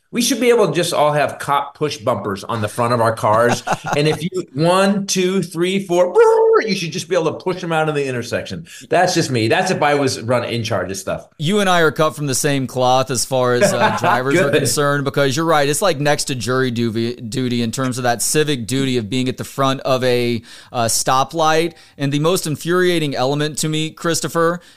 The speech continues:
Speaker 2: is people who are turning left and you get that left turn signal or that left arrow, excuse me. We need to be in formation like the Blue Angels as we're making through that,
Speaker 1: Exactly.
Speaker 2: especially if it's high traffic times.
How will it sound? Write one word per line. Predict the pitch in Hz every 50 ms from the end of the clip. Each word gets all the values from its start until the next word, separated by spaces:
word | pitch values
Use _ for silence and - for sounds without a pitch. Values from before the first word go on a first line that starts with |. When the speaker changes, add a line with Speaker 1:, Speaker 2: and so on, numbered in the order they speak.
| _ -
Speaker 2:
is | 135 135 135 135 135 123 -
people | - - 180 175 180 190 185 170 170 160
who | 143 151 151 143 143 156 -
are | - 135 135 135 135 135 131 131 131 131 131 127 127
turning | 123 - - 165 156 151 143 135
left | 123 131 143 143 131 120 110 - -
and | 123 123
you | 123
get | 120 147 139 -
that | 156 139 139 127
left | 135 139 131 127 - -
turn | - 156 165 175
signal | 175 - - 135 123 117 120 120 117 120 123
or | - 131 131
that | 127 127 117 -
left | 131 139 143 131 - - -
arrow, | 139 139 160 165 151 131 120
excuse | 113 - - - 123 117 107 101
me. | 117 117 117 117 120 117 117 - - - - - _ _ _
We | 139 139 196 226
need | 254 240 196
to |
be | 175 185 180 165
in | 151
formation | 135 - 156 151 143 147 151 156 - - 156 147
like | 139 139 135 -
the | 139 127
Blue | 107 95 123 131 151 156 156 156 160 - _ -
Angels | 151 147 151 151 143 123 135 127 120 117 117
as | 123 117
we're | 139 135
making | 135 135 135 123 123 123 117 -
through | - - - 156
that, | 139 131 123 120
Speaker 1:
Exactly. | 127 - - -
Speaker 2:
especially | - - - 220 240 175 185 - 180 - 196 190 175
if | 160
it's | 156 123 -
high | - 147 156 165 165
traffic | 151 - - 165 160 156 151 - 156 139 104
times. | - 151 131 127 123 123 120 110